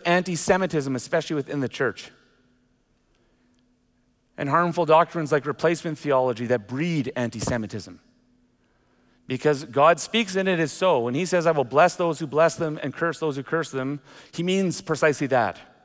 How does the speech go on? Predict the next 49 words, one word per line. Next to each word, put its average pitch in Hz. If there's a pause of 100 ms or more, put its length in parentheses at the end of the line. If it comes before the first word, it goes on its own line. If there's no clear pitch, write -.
(1300)
But 233
on 247
to 233
the 214
promises, 196
the 147
details 180
of 156
the 156
promise. 139
First 262
one 196 (680)
is 175
great 196
nation. 143 (760)
So 202 (100)
great 226
nation 226
can 196
be 196
looked 196
at 175
from 160
multiple 170
ways, 143
and 139
we 156
look 208
at 165
Scripture 190
to 156
find 170
out 160
a 151
definition 147
of 135
what 139
a -
great 135
nation 139
is. 113 (340)
And 185
size 233
is 202
one 170
of 175
those 156
pieces. 117
So, 170